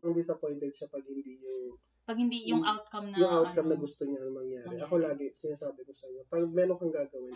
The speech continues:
Speaker 1: expect the worst. Always expect the worst. Kasi,
Speaker 2: Yes.
Speaker 1: pag ina-expect mo yung worst na, kunwari,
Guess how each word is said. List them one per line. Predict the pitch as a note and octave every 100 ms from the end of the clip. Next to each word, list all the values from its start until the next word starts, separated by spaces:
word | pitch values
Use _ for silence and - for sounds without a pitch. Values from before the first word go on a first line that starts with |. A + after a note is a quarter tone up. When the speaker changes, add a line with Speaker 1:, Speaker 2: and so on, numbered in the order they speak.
| -
Speaker 1:
expect | - - C#3 -
the | B2
worst. | A#2+ A2+ - - _ _ _ _ _ _ _
Always | - F#3 F#3 F3+ -
expect | D#3+ - - C#3+ C#3+
the | C3+
worst. | B2+ B2 - -
Kasi, | F3 F3 C#3
Speaker 2:
Yes. | - - - _ _ F#3
Speaker 1:
pag | F3+ E3+ E3 _ _ -
ina-expect | G3 G3+ - - F3+
mo | F#3
yung | F3
worst | D#3+ D#3+ E3
na, |
kunwari, | D3+ D#3 D#3+ C#3+